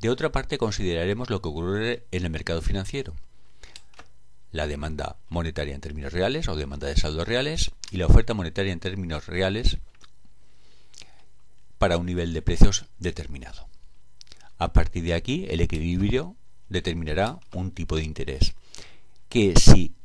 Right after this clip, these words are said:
es coincidente con la I S, será un punto que se corresponda con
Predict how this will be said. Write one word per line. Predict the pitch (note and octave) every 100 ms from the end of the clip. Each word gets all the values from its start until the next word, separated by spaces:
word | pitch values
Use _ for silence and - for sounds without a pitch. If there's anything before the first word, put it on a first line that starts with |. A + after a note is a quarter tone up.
| -
es | F#2
coincidente | - F#2 F2 G2 G#2+ G#2 E2+ D2+
con | - D2
la | D2
I | D#2+ F#2+
S, | A2+ - B2 F3+ - - - - - - - - - - - - - - - - -
será | - E2+ E2
un | F2
punto | E2 F#2 G2 G2 B2 D3
que | -
se | -
corresponda | E2+ D#2 - E2+ F2+ G2 A2+ D3 - - - - - - - - - - - -
con | B2 C#3 G3+